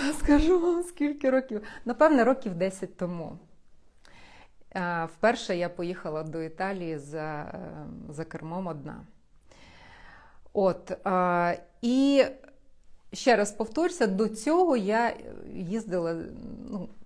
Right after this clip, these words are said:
ї-, їздила за кермом одна на відстані, я ж кажу, чотириста-шістсот кілометрів, це було найбільше.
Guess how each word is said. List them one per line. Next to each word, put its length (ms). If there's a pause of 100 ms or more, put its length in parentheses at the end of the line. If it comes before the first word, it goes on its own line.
(420)
ї-, 280
їздила 460
за 160
кермом 460
одна 760
на 340
відстані, 680
я 80
ж 80
кажу, 200
чотириста-шістсот 1160
кілометрів, 640
це 240
було 260
найбільше. 680